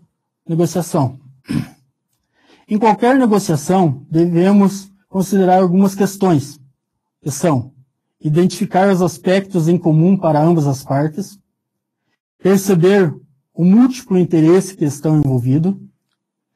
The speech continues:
e o processo direcionado para as soluções e não para os problemas. Ou seja, você vai para uma negociação para buscar a solução de um problema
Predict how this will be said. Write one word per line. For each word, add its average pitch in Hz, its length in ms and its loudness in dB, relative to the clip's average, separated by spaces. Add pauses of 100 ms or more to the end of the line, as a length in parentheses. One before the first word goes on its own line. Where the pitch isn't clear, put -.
(400)
e 190 80 2
o 196 80 2
processo 214 600 0
direcionado 190 680 0
para 196 180 0
as 190 100 0
soluções 196 760 -2 (240)
e 156 60 -4
não 180 260 2
para 196 140 0
os 185 100 -6
problemas. 170 640 -2 (220)
Ou 156 120 -6
seja, 139 380 0
você 131 240 -4
vai 160 280 0
para 180 160 -2
uma 151 260 0 (300)
negociação 160 600 -2
para 196 160 0
buscar 185 360 -2
a 180 80 0
solução 220 680 0 (200)
de 185 60 -4
um 196 60 0
problema 180 500 0